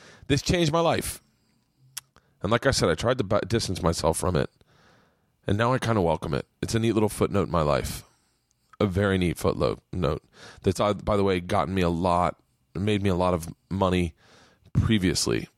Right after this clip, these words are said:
No, I mean, not, like, millions or anything, but got me paid. Was the reason Will Smith wanted to work with me, I'm certain of it, is this article and my stand-up. It's the reason C B S wanted to work with me, 'cause this article and my, and my stand-up. It is, uh, people,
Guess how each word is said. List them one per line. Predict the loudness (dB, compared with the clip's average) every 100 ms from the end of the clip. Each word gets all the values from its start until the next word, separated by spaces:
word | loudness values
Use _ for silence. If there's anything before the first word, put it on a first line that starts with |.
| -6
No, | -2 0
I | 0
mean, | 0 2
not, | 2
like, | 0
millions | 0 0 0 0
or | 0
anything, | 0 0 2
but | 0 -2 -10 -20 _ _ -6
got | -2 0
me | 0
paid. | 2 2 0 -2 -4
Was | -2 0
the |
reason | 2 2 2
Will | 0
Smith | -2 -2 -2 -2
wanted | 0 0
to | 2
work | 0 0
with | 0
me, | 0
I'm | 0
certain | 0 0 0
of | 0
it, | 0 -2 _
is | 0
this | 0 2
article | 0 0 0 -2 -6 -20 -4
and | 0
my | 0
stand-up. | 0 0 0 0 -2 -4 -20 -20 -14
It's | -2
the | 0
reason | 0 0
C | 0
B | 2 2
S | 0
wanted | 0 2
to |
work | 2 2
with | 2
me, | 0 0
'cause | -4 -2
this | 0 2
article | 2 2 0 0 0
and | 0
my, | 0
and | 0
my | 0
stand-up. | 0 0 2 0 -2 -16 _ _ -20 -20 -20 -20 _ _ -4
It | -2 2
is, | 2 2 2 2
uh, | 4 4 2 -2 -10 -20 -20 -20 _ _ _ _ _ _ _ _ _ _ _ -20 -20 _
people, | -2 2 2 2